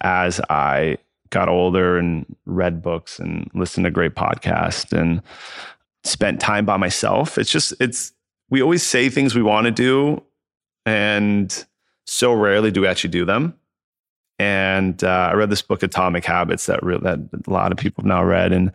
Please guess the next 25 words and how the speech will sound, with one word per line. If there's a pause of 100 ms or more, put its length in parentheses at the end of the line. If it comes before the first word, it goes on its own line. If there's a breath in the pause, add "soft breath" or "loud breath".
(600 loud breath)
it
just
helped
me
so
much
with,
like,
setting
goals
or
things
I
wanna
change
in
my
life
and
the
actual
steps
to
doing
them.